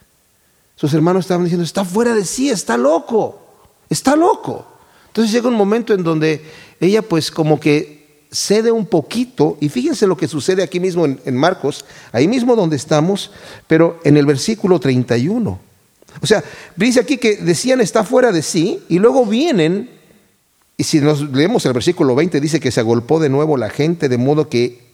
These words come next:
ellos ni aún podían comer pan. O sea,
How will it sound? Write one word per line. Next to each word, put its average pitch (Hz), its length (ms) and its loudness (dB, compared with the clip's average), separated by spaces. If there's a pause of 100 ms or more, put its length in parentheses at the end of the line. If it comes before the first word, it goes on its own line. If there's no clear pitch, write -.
(120)
ellos 175 420 0
ni 123 80 2
aún 170 220 0
podían 143 420 -2
comer 147 460 -2
pan. 196 280 -4 (140)
O - 80 -2
sea, 170 220 0